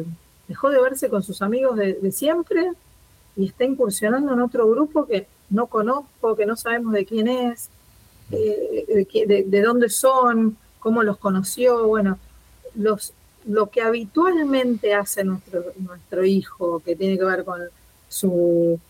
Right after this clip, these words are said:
su soci-, su parte social, su alimentación, su sueño, el desempeño escolar o en la facultad, eh, cuando hay un cambio rotundo en eso, hay que prestar atención, porque algo está pasando. Por ahí no tiene que ver con los consumos,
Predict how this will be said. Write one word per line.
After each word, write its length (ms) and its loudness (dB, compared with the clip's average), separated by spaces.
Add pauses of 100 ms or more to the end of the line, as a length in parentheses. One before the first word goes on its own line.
(240)
su 220 -6
soci-, 540 -4
su 180 0
parte 260 2
social, 680 2
su 140 -2
alimentación, 920 0
su 180 -10
sueño, 800 0 (260)
el 100 2
desempeño 600 2
escolar 440 0
o 100 0
en 60 -4
la 120 -2
facultad, 880 -2 (480)
eh, 240 -12 (480)
cuando 260 2
hay 120 6
un 160 2
cambio 380 0
rotundo 480 0
en 100 -4
eso, 540 -2 (560)
hay 180 -2
que 340 -2
prestar 360 -6
atención, 580 -4
porque 220 -2
algo 220 4
está 200 -8
pasando. 500 -4
Por 140 4
ahí 80 4
no 120 4
tiene 180 2
que 60 4
ver 140 4
con 100 2
los 120 0
consumos, 580 -2